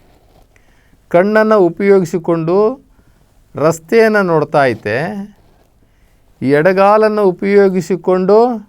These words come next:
ಕ್ಲಚ್ಚನ್ನು ಒತ್ತುತ್ತಾ ಇದೆ, ಬಲಗಾಲನ್ನು ಉಪಯೋಗಿಸಿಕೊಂಡು ಎಕ್ಸಲೇಟರ್ ಮತ್ತು ಬ್ರೇಕನ್ನು ತುಳಿತಾ ಐತೆ. ಆದರೆ ಈ ಶರೀರ ಕೆಲಸ ಮಾಡ್ತಾ ಐತೆ, ಆದರೆ ಮನಸ್ಸು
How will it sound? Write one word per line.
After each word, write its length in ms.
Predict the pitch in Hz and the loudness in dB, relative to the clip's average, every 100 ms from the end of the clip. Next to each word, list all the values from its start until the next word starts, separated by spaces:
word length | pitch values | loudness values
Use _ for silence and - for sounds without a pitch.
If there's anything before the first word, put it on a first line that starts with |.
| _ _ _ _ _ _ | _ _ _ _ _ _
ಕ್ಲಚ್ಚನ್ನು 600 | 165 190 - 233 233 202 160 | -2 -2 0 0 2 2 0
ಒತ್ತುತ್ತಾ 380 | 160 160 139 117 98 | 0 -2 0 0 -2
ಇದೆ, 180 | 104 151 220 240 _ _ _ _ _ _ _ _ - | -4 -4 -6 -12 _ _ _ _ _ _ _ _ -10
ಬಲಗಾಲನ್ನು 1000 | 110 147 185 190 202 208 208 202 208 233 285 _ 151 | -2 0 2 2 2 2 0 0 0 -2 -4 _ -10
ಉಪಯೋಗಿಸಿಕೊಂಡು 800 | 147 208 202 170 190 165 175 175 196 156 | -2 2 2 0 -6 -4 -4 -2 -2 -2
ಎಕ್ಸಲೇಟರ್ 560 | 147 - 190 185 180 180 165 | -4 -4 0 0 -2 -4 -4
ಮತ್ತು 180 | 160 214 180 127 | -2 -4 -4 0
ಬ್ರೇಕನ್ನು 580 | 147 190 185 160 180 254 - _ _ _ _ _ _ | 2 2 -2 -4 -4 -8 -12 _ _ _ _ _ _
ತುಳಿತಾ 380 | 247 226 185 143 110 | 0 0 2 0 0
ಐತೆ. 180 | - 87 - _ _ _ _ _ _ _ _ _ _ _ | -4 -14 -16 _ _ _ _ _ _ _ _ _ _ _
ಆದರೆ 320 | 160 226 185 208 180 196 | 0 0 2 0 0 -2
ಈ 20 | 233 - | -2 2
ಶರೀರ 320 | 185 247 302 - | 0 2 -2 -2
ಕೆಲಸ 220 | 170 - 247 180 | -4 0 0 2
ಮಾಡ್ತಾ 320 | 160 208 208 175 | 0 0 0 0
ಐತೆ, 240 | 117 101 110 180 254 - _ _ _ _ _ _ _ _ _ _ _ _ 120 | 0 -6 -6 -4 -6 -12 _ _ _ _ _ _ _ _ _ _ _ _ -6
ಆದರೆ 200 | 131 170 147 107 | -2 -2 -4 -6
ಮನಸ್ಸು 480 | 139 190 - - | -4 -4 -6 -6